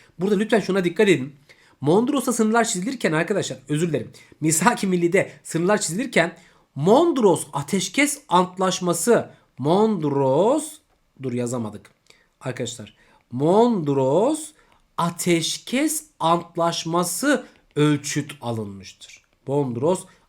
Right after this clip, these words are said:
Ateşkes Antlaşması ölçüt almıştır. Peki nasıl ölçüt alınacak? Hocam, Mondros'ta biz ye-, yenilmedik mi? Ölü fermanımız değil miydi? Evet arkadaşlar. Ama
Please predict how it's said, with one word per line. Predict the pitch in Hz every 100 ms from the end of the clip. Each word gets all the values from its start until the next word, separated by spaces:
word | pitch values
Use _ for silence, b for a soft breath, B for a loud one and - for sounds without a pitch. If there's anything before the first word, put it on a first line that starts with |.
| -
Ateşkes | 147 147 123 - 117 110 -
Antlaşması | 165 156 143 117 143 143 139
ölçüt | 113 - -
almıştır. | 92 _ - - _ _
Peki | 123 131
nasıl | 185 202 160
ölçüt | - 139
alınacak? | 123 123 131 131 - b b b
Hocam, | 135 160 147
Mondros'ta | 143 143 151 151 151
biz | 143
ye-, | 139 127
yenilmedik | 131 190 214 151 135
mi? | 127
Ölü | 135 147
fermanımız | 147 147 156 160 151
değil | 226
miydi? | 151 135 -
Evet | 151 127 120
arkadaşlar. | 110 110 107 - 156 - b b
Ama | 123 131